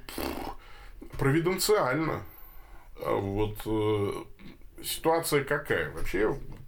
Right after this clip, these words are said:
есть нормы канонического права, согласно которым, э, то, что в церкви устояло, то и правильно. Церковь не может ошибаться. Она может,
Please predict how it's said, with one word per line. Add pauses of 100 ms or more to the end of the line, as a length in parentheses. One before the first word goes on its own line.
есть (420)
нормы
канонического
права, (800)
согласно
которым, (140)
э, (140)
то,
что
в
церкви
устояло, (1160)
то
и (300)
правильно. (800)
Церковь
не
может (260)
ошибаться.
Она
может,